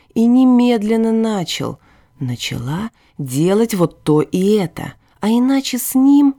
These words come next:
с ней непременно случится вот что».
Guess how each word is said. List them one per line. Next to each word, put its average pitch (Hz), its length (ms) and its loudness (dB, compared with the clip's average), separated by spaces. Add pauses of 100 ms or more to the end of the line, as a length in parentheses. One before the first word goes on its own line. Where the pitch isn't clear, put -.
(180)
с - 180 -12
ней - 420 -8 (240)
непременно 254 800 2
случится 240 640 -4
вот 214 380 0
что». - 420 -8